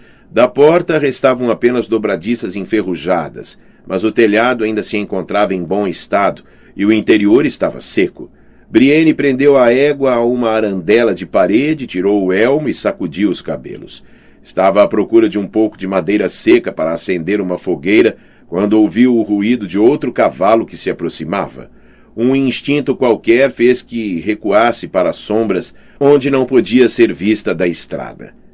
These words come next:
Aquela era a mesma estrada onde ela e Sor Jaime tinham sido capturados. Não pretendia voltar a passar pelo mesmo perigo. O cavaleiro era um homem pequeno. "O rato louco", pensou, ao vê-lo pela primeira vez.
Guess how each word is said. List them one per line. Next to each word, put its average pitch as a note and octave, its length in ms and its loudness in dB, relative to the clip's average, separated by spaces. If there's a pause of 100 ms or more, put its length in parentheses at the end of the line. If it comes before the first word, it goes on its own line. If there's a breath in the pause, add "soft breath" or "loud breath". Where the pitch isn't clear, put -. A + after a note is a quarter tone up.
(160)
Aquela G2+ 640 2
era G2 180 0
a F2+ 40 2
mesma G#2 420 2
estrada F#2+ 580 0
onde D#2+ 260 -6
ela G2+ 240 0
e F2 60 -2
Sor F#2+ 260 -4
Jaime F#2 480 -2
tinham E2 260 -10
sido E2 260 -6
capturados. - 800 -10 (420 soft breath)
Não A2 180 4
pretendia B2 560 2
voltar A2+ 380 0
a - 60 2
passar G2+ 460 0
pelo D2 200 -10
mesmo D#2 320 -2
perigo. F2 500 -4 (600 soft breath)
O B2+ 100 -8
cavaleiro E3+ 540 4
era D3 100 2
um C3 100 -2
homem C3 240 0
pequeno. C#2 500 -10 (260)
"O E2+ 100 -12
rato G#2 320 0
louco", A#2 340 6
pensou, E2 540 -6 (320 soft breath)
ao F2+ 220 0
vê-lo G2 240 2
pela F#2 180 -2
primeira D#2+ 400 -6
vez. - 480 -18